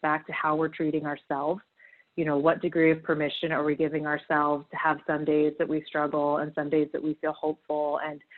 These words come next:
what are we doing to take care of sort of our emotional hygiene,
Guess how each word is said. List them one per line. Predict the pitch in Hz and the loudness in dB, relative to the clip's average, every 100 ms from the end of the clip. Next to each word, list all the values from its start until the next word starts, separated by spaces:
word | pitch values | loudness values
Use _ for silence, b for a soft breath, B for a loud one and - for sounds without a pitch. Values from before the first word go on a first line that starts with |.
| b b _ | b b _
what | 180 185 | 6 6
are | |
we | 185 175 | 6 4
doing | 147 160 156 156 156 | 2 2 4 2 0
to | 160 143 - | -4 -4 -4
take | 165 - | -6 -2
care | 147 | 0
of | 147 - | 0 -2
sort | 147 | -6
of | 143 - | -6 -6
our | 156 151 | -2 -2
emotional | 143 147 - 151 143 - | 0 -4 -4 -2 -2 -4
hygiene, | 143 160 160 190 | -6 -4 -2 -4